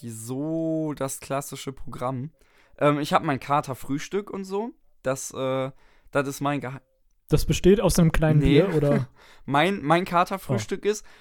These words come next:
Speaker 1: das finden safe richtig viele total widerlich, ich weiß es nicht. Ich mach mir so Aufbackbrötchen und dann, ähm, kommt da drauf so ein, so ein Stück Mortadella, so eine, also so eine Scheibe Mortadella oder halt auch die vegane Alternative, die schmeckt nämlich auch echt gut, je nachdem, was gerade da ist.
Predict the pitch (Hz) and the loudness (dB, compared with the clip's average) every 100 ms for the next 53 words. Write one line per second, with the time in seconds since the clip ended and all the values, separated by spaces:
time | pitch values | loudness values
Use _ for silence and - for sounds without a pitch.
0 | - - 127 - 160 135 - 143 - 147 | -6 -2 0 0 -2 -2 0 0 0 -6
1 | 156 139 - 151 151 - - 135 151 135 | -6 -6 -8 -4 -4 -4 -8 0 0 0
2 | 127 110 110 - 107 127 131 101 107 147 | 0 0 -2 -8 -2 -2 -2 -6 -8 -10
3 | _ - _ 143 151 147 120 117 143 - | _ -20 _ -4 -2 -2 -4 -4 -4 -4
4 | 190 - 196 208 233 254 _ _ _ _ | -8 -4 -6 -6 -8 -10 _ _ _ _
5 | _ - _ _ _ _ - - 131 131 | _ -20 _ _ _ _ -20 -8 -4 2
6 | 139 151 156 - 139 139 143 143 147 - | 2 2 -6 -4 -2 -2 -2 -4 -8 -18
7 | _ _ _ - 151 151 143 131 120 131 | _ _ _ -2 -2 0 -4 -4 -2 -2
8 | 135 - 135 131 120 120 117 117 _ _ | -2 -4 -4 -2 -4 -6 -8 -10 _ _
9 | - 123 117 - 143 135 131 131 113 123 | -12 -10 -10 -8 -6 -4 -6 -6 -4 -2
10 | 127 208 311 _ _ _ _ _ _ 131 | -2 -4 -6 _ _ _ _ _ _ -8
11 | 127 131 113 117 123 - 135 131 127 131 | -6 -4 -6 -6 -8 -2 -2 0 -4 -4
12 | 120 123 147 208 165 131 127 120 - 117 | -4 -2 0 0 0 0 0 -2 -6 -6
13 | 113 113 120 123 117 117 117 - 143 165 | -2 0 0 -2 -6 -8 -10 -10 -12 -12
14 | 127 110 - 117 117 - - - - 202 | -14 -14 -12 -12 -10 -12 -12 -14 -10 -8
15 | 135 120 - 120 113 - 113 110 - 101 | -6 -8 -8 -10 -10 -14 -12 -12 -8 -2
16 | 151 226 | -2 -4